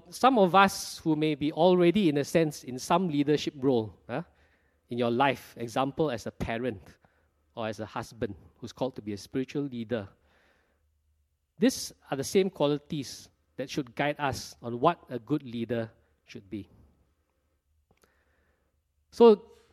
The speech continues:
the second reason is the qualities are goals for all of us for our spiritual maturity. And thirdly, who says you are not called to lead? Yeah.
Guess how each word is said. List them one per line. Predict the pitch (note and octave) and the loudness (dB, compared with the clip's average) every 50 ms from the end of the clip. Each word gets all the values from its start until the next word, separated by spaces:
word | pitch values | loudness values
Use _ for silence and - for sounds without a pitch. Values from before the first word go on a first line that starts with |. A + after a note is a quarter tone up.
| _ _ _ _ _ _ _ _ _ _ _ _ | _ _ _ _ _ _ _ _ _ _ _ _
the | - - | -4 -2
second | - G#3+ B3 B3+ A#3 | 4 6 6 6 8
reason | G3+ G#3 G3 A#3+ G#3+ | 6 8 8 8 8
is | D#3+ | 8
the | D#3 - | 4 4
qualities | - G#3 G#3 A3 A3 - A#3+ A#3 - | 6 8 8 8 6 4 0 2 2
are | D#3 D#3 | 0 -2
goals | C#3 D3 F#3 G3+ G3+ F3+ C#3 - - - - - _ | 4 10 12 12 12 12 10 4 -6 -14 -14 -8 _
for | D3 D3 - _ - | -8 -8 -8 _ 4
all | A3 G3+ G#3 | 6 8 8
of | G3 D#3 D3+ | 8 8 6
us | F3+ D3 A2+ - - - - - _ _ _ _ _ | 4 2 2 -4 -10 -12 -14 -20 _ _ _ _ _
for | - C3 A2+ | -6 -4 -4
our | A2 A#2 | -4 -6
spiritual | - - - D3 C#3 C3 - - D3+ C3+ | -8 -4 -2 -2 -2 -2 -2 -4 -4 -4
maturity. | A#2+ G2+ G2+ - A#2+ A2 G#2 G2+ - - G#2+ G2+ F#2 E2+ _ _ _ _ _ _ _ _ _ _ _ _ _ _ _ _ _ _ _ _ _ _ _ _ _ _ _ _ _ _ _ _ | -4 -6 -8 -6 -6 -6 -6 -6 -8 -10 -16 -16 -16 -18 _ _ _ _ _ _ _ _ _ _ _ _ _ _ _ _ _ _ _ _ _ _ _ _ _ _ _ _ _ _ _ _
And | D3+ E3 F3+ | -2 -2 4
thirdly, | - - A#3+ A3 G3+ G#3 A#3+ G#3+ E3 C3 G#2 - - - - _ _ _ _ _ _ _ _ _ _ _ _ _ _ _ _ _ _ _ _ _ _ _ - | 8 8 8 8 6 4 4 4 4 2 -4 -12 -18 -20 -20 _ _ _ _ _ _ _ _ _ _ _ _ _ _ _ _ _ _ _ _ _ _ _ 0
who | - A3+ B3+ | 2 2 2
says | A#3+ - - F3+ D#3+ - - - - - - _ _ _ _ _ _ _ _ | 2 2 4 4 4 2 -2 -12 -16 -18 -20 _ _ _ _ _ _ _ _
you | B2+ B2 A#2+ | -4 -2 -2
are | A2 | -2
not | A2+ B2+ - - - | -2 -4 -10 -10 -6
called | - B2+ A#2 B2+ - | -6 -6 -6 -6 -8
to | - G#2 | -16 -14
lead? | G2 G2+ G2+ - _ - - - - _ _ _ _ _ _ _ _ _ _ _ _ _ | -14 -14 -16 -16 _ -20 -20 -20 -20 _ _ _ _ _ _ _ _ _ _ _ _ _
Yeah. | G#2 A2 | -18 -18